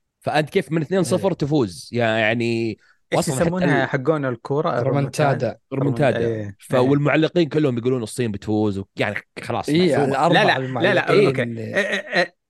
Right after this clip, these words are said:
Speaker 3: تطرق الموضوع هذا بزيادة. ت-، تتكلم عنه.
Speaker 1: آه،
Speaker 3: موضوع
Speaker 1: آه،
Speaker 3: المعلقين.
Speaker 1: أوكي، مو بس المعلقين، اللي ك-، أغلب الموجودين، لأن في صور طلعت، لا،
Speaker 3: إيه.
Speaker 1: بس أغلب الموجودين،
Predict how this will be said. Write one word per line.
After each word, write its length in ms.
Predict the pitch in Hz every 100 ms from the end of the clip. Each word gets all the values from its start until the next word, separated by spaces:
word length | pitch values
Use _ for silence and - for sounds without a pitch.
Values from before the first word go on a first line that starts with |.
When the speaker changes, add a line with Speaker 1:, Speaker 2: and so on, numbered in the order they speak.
| 165
Speaker 3:
تطرق 480 | - 151 165 151 -
الموضوع 480 | 123 120 113 117 117
هذا 200 | 110 113
بزيادة. 600 | 101 101 104 98 92 - _ -
ت-، 60 |
تتكلم 600 | - 190 - - 165 123
عنه. 280 | 101 95 90 - _
Speaker 1:
آه، 320 | 131 160 156 151
Speaker 3:
موضوع 200 | 139 139
Speaker 1:
آه، 20 |
Speaker 3:
المعلقين. 640 | 123 - 123 127 - 113
Speaker 1:
أوكي، 300 | 165 170 135
مو 160 | 117 202
بس 220 | 196 -
المعلقين، 640 | 160 147 156 - 127 117 139 _ _
اللي 220 | 131 131 135
ك-، 120 | - 180
أغلب 340 | 220 170 143
الموجودين، 540 | 131 131 117 104 82 67
لأن 160 | 117
في 120 | 123
صور 240 | 151 160 143
طلعت، 360 | 104 127 123
لا، 120 | 98 92
Speaker 3:
إيه. 60 |
Speaker 1:
بس 140 | 98 -
أغلب 300 | 165 175 139
الموجودين، 720 | 135 131 123 120 117 117